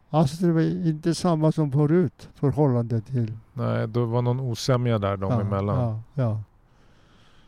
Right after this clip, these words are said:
Speaker 1: Så, ja, det märkte jag också när Astrid gick bort och, eh, den, eh, Astrids bror, bror och alla andra.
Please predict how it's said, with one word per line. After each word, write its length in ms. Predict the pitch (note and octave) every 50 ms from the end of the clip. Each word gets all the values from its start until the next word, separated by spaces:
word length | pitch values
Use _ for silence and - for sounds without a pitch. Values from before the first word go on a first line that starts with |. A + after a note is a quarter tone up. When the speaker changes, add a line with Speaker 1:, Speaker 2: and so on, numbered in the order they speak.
| _ _ _ - - -
Speaker 1:
Så, 600 | - - - D3+ C3+ C3 B2+ B2+ B2+ A#2+ A2+ G#2 - _ _ _ - - - - - - _ _ _
ja, 100 | - C3+
det 160 | A#2+ D3 E3+
märkte 380 | F3+ F#3+ G#3 G3 D#3 - - E3+
jag 220 | D#3 D3 C#3+ D#3
också 300 | D#3+ D#3+ - - D3+ B2
när 520 | G#2+ A#2 A#2+ B2 C3+ C#3 C3 C3+ B2 C3 D3+
Astrid 320 | D3 D3+ C#3+ - D3 B2+
gick 280 | A#2+ C#3 C#3 - C#3+ C3+
bort 420 | D3 D#3 D#3+ - _ _ - - - - _ _ _ _ _ _ _ _ _ _ _ _ _
och, 380 | - C#3+ C3+ B2+ - _ - C#3
eh, 80 | C3 B2+
den, 220 | C3 B2+ B2+ C3+
eh, 460 | C3 B2+ C3+ C#3 D3 C#3+ C#3+ C#3+ D3
Astrids 380 | D3+ D#3 D3+ B2 C#3 B2+ A#2 C#3+
bror, 580 | C3 A#2 C3 C3+ D#3+ E3 E3 C#3+ B2+ A#2+ A2+ G#2 A2+
bror 480 | C3 C3+ D3 E3 D3+ C3+ B2 A2+ A#2
och 300 | A#2 A#2 A#2+ A#2+ B2+ B2
alla 300 | B2 A#2+ A#2+ A#2 A#2+ B2
andra. 400 | C3+ C3+ A#2+ B2+ A#2+ A2+ G#2 G#2